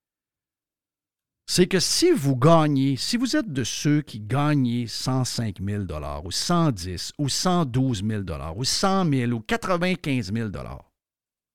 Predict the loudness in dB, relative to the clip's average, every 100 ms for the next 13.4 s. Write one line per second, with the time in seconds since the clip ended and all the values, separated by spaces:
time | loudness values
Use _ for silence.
0 | _ _ _ _ _ _ _ _ _ -10
1 | -2 2 6 6 6 4 4 6 6 6
2 | 2 2 2 0 -4 0 2 2 0 -4
3 | -6 -4 -4 -6 -8 -14 _ _ _ _
4 | _ _ -6 0 0 2 0 2 2 0
5 | -4 -12 _ _ _ -4 0 0 -2 -2
6 | -4 -4 -6 -8 -12 -16 _ _ _ _
7 | _ _ _ _ _ _ _ _ _ _
8 | _ _ _ _ -2 0 2 4 4 4
9 | 2 0 -4 -6 -6 -4 0 0 2 2
10 | 2 -2 -8 _ _ _ _ 2 4 6
11 | 4 -6 -14 _ _ _ _ _ -2 2
12 | 6 6 6 2 0 2 2 2 -2 -8
13 | -8 -8 -10 -18